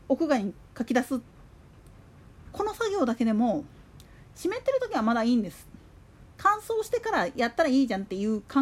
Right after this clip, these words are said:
え方でいると、それが原因で病原体を広範囲にまき散らしてしまう可能性っていうのがあるんです。だから、あのー、家解体する時とかっていうのは、解体業をやってる人っていうのは必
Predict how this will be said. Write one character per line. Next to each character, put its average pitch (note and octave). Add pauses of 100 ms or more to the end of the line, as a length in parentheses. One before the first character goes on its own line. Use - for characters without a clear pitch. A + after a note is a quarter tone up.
(100)
え C#4
方 C#4
で - (260)
い B3+
る B3+
と、 D4 (400)
そ G4+
れ A4
が A4 (160)
原 E4+
因 F4
で F4+ (1500)
病 D4
原 D4
体 D4
を C#4+ (600)
広 F4+
範 F#4
囲 -
に A#3+
ま F3+
き -
散 -
ら E4+
し -
て C4+
し -
ま E3+
う -
可 A#3+
能 B3+
性 B3+
っ A#3
て -
い F#3+
う F#3+
の E3+
が C#3+
あ A#3+
る A#3
ん F#3+
で -
す。 - (920)
だ G#4+
か G#4+
ら、 F4+ (160)
あ A#3+
の A#3+
ー、 A3+
家 D4+
解 C4
体 B3
す B3
る B3+
時 A#3
と -
か F#3+
っ F#3+
て -
い F#3
う F#3+
の F#3
は、 C4
解 C#4
体 C4+
業 G3+
を F#3
や F#3
っ F3
て -
る G3
人 F#3
っ -
て -
い F3
う F3+
の F#3
は B3
必 -